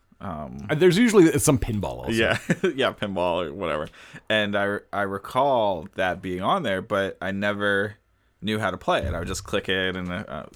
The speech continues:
Speaker 1: I would never win 'cause you would always hit a bomb.
Speaker 2: Right.
Speaker 1: So I, strangely enough, got, like, some, there was, like, a Facebook video about Minesweeper, or a meme or something. It was like, "A game you never knew how to win," or whatever.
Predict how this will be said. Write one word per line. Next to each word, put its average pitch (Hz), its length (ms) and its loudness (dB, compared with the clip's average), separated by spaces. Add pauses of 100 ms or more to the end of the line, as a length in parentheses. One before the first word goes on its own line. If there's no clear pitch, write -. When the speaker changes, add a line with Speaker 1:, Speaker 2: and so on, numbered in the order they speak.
(280)
Speaker 1:
I 101 60 0
would 113 100 0
never 117 220 2
win 90 400 -2
'cause 98 160 -10
you 92 80 -4
would 90 80 -4
always 92 320 -6
hit 73 100 -12
a - 40 -10
bomb. 82 500 -10 (240)
Speaker 2:
Right. 71 260 -6 (420)
Speaker 1:
So 117 300 2
I, 107 300 2 (800)
strangely 71 420 -12
enough, 82 320 -6
got, 98 260 2
like, 98 180 -2
some, 90 480 -12
there 101 100 -4
was, 92 120 -6
like, 92 100 -6
a 92 60 -10
Facebook 107 540 -4
video 87 320 -2
about 85 240 -4
Minesweeper, 95 520 -4
or 98 140 2
a 95 40 -2
meme 98 360 -2
or 82 80 -8
something. - 320 -8
It 78 80 -10
was 85 200 -8
like, 78 200 -6
"A 87 100 -10
game 104 260 -2
you 101 60 -4
never 104 220 0
knew 98 140 -4
how 95 160 -6
to 90 80 -4
win," 85 280 -6
or 87 120 -6
whatever. 90 580 -4